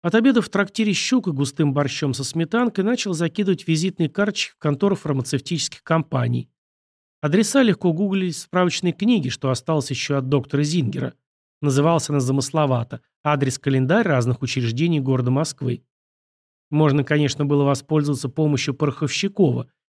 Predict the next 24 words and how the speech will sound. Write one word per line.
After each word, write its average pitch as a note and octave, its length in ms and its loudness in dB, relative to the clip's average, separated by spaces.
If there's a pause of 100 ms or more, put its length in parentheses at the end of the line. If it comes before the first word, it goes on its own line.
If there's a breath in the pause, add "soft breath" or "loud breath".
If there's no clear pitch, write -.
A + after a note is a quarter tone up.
тем D3 220 0
более, D3 200 4
что - 140 -6
он C#3 100 0
предлагал C#3 500 2
меня C3+ 180 2
свести C3 420 -4
с - 80 -6
крупными C#3+ 400 0
промышленниками. C3+ 880 -2 (760)
Но F#3 100 2
Сан A3 240 2
Саныч A#3 380 2
укатил F#3+ 400 2
с E3 40 0
женой F#3+ 280 2
развеяться F#3 520 0
в - 80 -10
Париж, G#3 440 0
а C3 80 4
у C3 40 4
меня C#3 260 4
уже C3+ 160 2
подгорало. D3 680 0